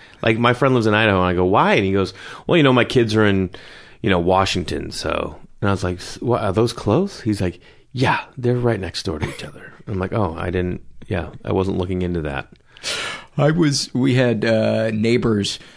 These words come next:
Speaker 2: uh, one time, and, uh, they s-, they asked, "Where, where are you from?" And I said, "Illinois." And, uh, and they go,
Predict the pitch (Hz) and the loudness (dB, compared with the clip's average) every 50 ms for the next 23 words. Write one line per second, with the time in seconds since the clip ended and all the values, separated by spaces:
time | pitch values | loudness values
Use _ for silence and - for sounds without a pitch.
0 | - _ - - 117 107 101 98 101 98 98 104 104 104 101 95 - - 101 101 | -20 _ -12 -6 -4 -2 -2 0 0 0 -2 -2 -2 -4 -4 -4 -6 -6 -4 -2
1 | 98 101 98 98 101 - - - 104 98 92 92 98 95 - - - - - 95 | -2 0 -2 -2 -4 -8 -10 -8 -6 -6 -4 -6 -6 -8 -10 -12 -12 -6 -4 -2
2 | 90 87 90 90 87 82 82 65 - - _ _ - _ - _ 101 104 107 104 | -2 0 -2 -2 -2 -4 -4 -6 -10 -12 _ _ -20 _ -20 _ -10 -8 -6 -6
3 | 95 - - - - - - - 117 113 - - 98 101 104 - - - 110 101 | -6 -6 -8 -8 -10 -14 -8 -6 -6 -4 0 0 0 0 -2 -4 -4 -4 -4 -4
4 | - - - - _ _ _ _ 117 123 165 190 196 196 190 - 170 160 165 190 | -4 -6 -12 -14 _ _ _ _ -4 -2 0 0 -2 -4 -4 -4 -4 -2 -2 -2
5 | 196 - - 127 123 123 120 120 - - 127 117 127 123 120 123 123 120 117 113 | -4 -4 -4 -4 -4 -2 -2 -4 -4 -4 -6 -4 -4 -4 -4 -2 -2 -2 -2 -2
6 | 113 110 110 110 117 - - - - - - _ _ _ _ - 113 110 113 110 | -2 -2 -2 -4 -4 -8 -12 -20 -20 -20 -20 _ _ _ _ -4 -2 -2 -2 -2
7 | 107 - 117 110 104 101 101 104 101 - _ _ _ _ - 113 104 104 107 107 | -2 -2 0 0 2 0 0 -2 -4 -8 _ _ _ _ -4 -2 0 -2 0 0
8 | 104 101 110 - | 0 0 -2 -2